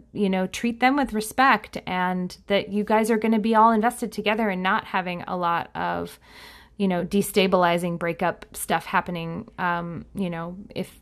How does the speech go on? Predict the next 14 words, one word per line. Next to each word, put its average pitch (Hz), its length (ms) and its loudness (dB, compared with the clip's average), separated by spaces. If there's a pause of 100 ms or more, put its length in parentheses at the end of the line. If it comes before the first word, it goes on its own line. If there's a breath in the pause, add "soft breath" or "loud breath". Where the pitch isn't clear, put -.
(120)
th-, 175 180 -10
things 180 280 -4
do 185 100 -6
need 170 200 -6
to - 80 -10
de-escalate. - 640 -8 (1120 loud breath)
Also, 269 500 4 (960)
understand 269 520 4
that 190 80 -2
just 208 160 0
like 220 200 -2
any 196 280 4
other 233 240 0
relationship, 220 720 2